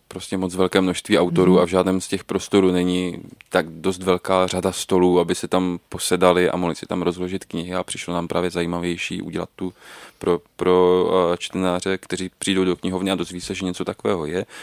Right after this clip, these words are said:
Speaker 1: tak udělat jim možnost té tury, vyhledat si ty jednotlivé autory, takže jsme za tím účelem vypustili mapky,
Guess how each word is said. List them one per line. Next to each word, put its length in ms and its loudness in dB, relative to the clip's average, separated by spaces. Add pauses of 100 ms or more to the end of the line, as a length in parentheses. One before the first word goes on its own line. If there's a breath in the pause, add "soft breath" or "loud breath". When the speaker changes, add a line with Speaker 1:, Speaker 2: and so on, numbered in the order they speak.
Speaker 1:
tak 180 -12
udělat 280 -6
jim 200 -2
možnost 440 -4
té 180 -4
tury, 320 0
vyhledat 460 0
si 160 -6
ty 100 -4
jednotlivé 440 -2
autory, 340 -4
takže 240 -12
jsme 220 -10
za 100 -14
tím 220 -10
účelem 300 -6
vypustili 480 -6
mapky, 460 -4